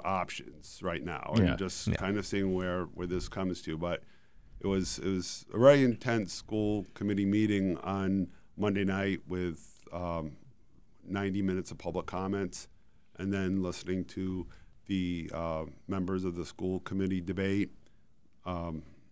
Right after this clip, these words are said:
Speaker 1: so we're, we're digesting it all.
Speaker 3: We, we know there's a lot to, to consider and a lot that, that I'm sure the two of you are gonna <laughs> discuss
Speaker 2: Yeah.
Speaker 3: even after this conversation. But we do wish you, uh,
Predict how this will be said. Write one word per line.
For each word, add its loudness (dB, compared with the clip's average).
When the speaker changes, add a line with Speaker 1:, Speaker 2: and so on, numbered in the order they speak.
Speaker 1:
so 0
we're, 0
we're 0
digesting 0
it -2
all. -6
Speaker 3:
We, 12
we 12
know 12
there's 12
a 12
lot 10
to, 10
to 6
consider 8
and 8
a 6
lot 10
that, 2
that 6
I'm 6
sure 6
the 2
two 10
of 4
you 8
are 6
gonna 8
<laughs> 10
discuss 12
Speaker 2:
Yeah. 12
Speaker 3:
even 12
after 12
this 12
conversation. 12
But 12
we 12
do 12
wish 12
you, 12
uh, 12